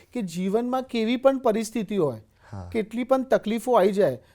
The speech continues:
Speaker 1: તમે એને સ્માઇલ કરીને, એટલે નાનકડું સ્માઇલ
Speaker 2: હમ.
Speaker 1: કરીને એને પાસ કરી શકો છો.
Speaker 2: સો
Speaker 1: અને
Speaker 2: ટકા.
Speaker 1: કૃષ્ણ ભગવાન એ શીખવે છે કે જીવનમાં સમય પ્રમાણે કે તમારી પ્રાયોરિટી શું છે,
Speaker 2: હમ.
Speaker 1: એને તમે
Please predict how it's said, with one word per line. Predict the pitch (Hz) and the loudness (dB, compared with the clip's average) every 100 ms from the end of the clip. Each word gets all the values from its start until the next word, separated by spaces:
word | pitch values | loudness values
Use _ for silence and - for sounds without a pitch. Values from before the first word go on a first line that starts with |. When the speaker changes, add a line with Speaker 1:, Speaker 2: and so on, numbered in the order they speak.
| _ - | _ -2
Speaker 1:
તમે | 202 202 240 | 0 0 -2
એને | 247 - 196 226 | -2 0 0 0
સ્માઇલ | 233 - 196 185 233 | -6 -6 -2 2 2
કરીને, | 226 202 196 170 | 2 0 0 -4
એટલે | 131 160 160 214 226 - - | -6 -8 -2 -2 -2 -10 -6
નાનકડું | 190 220 269 285 269 269 | -2 0 0 -2 -2 -4
સ્માઇલ | - 220 202 151 113 _ - | -4 0 2 2 -4 _ -10
Speaker 2:
હમ. | 113 101 90 | -8 -8 0
Speaker 1:
કરીને | 208 214 226 247 | 2 2 -2 -4
એને | 220 190 220 | -2 -2 -2
પાસ | 214 185 202 - | -2 -2 -2 -2
કરી | 202 190 | -2 0
શકો | 185 151 147 131 | -2 -4 -4 -10
છો. | - 120 _ - - | -10 -14 _ -20 -10
Speaker 2:
સો | 180 | -4
Speaker 1:
અને | 208 | -4
Speaker 2:
ટકા. | - 190 | -4 -6
Speaker 1:
કૃષ્ણ | 202 - 247 | -6 -4 -4
ભગવાન | 185 160 185 202 185 | -4 -2 -2 -4 -2
એ | 196 | -4
શીખવે | 190 170 180 196 | -4 -10 -4 -4
છે | 202 202 | -4 -8
કે | 208 | -8
જીવનમાં | 156 135 160 185 214 185 123 - _ _ | -10 -8 -4 -4 -4 -4 -6 -10 _ _
સમય | - - - 214 247 | -16 -6 0 2 2
પ્રમાણે | 262 220 196 - 175 185 175 143 - _ | 2 2 2 0 -4 -2 -2 -6 -12 _
કે | 226 | -6
તમારી | - 180 180 226 | -2 0 0 -2
પ્રાયોરિટી | 208 196 170 180 240 233 | -2 2 2 2 -2 -6
શું | - - 233 | -8 -6 -6
છે, | 202 180 117 - _ _ - | -2 -4 -4 -8 _ _ -10
Speaker 2:
હમ. | 107 101 | -8 -2
Speaker 1:
એને | 190 196 247 | 2 2 2
તમે | 254 220 220 | 0 -2 -2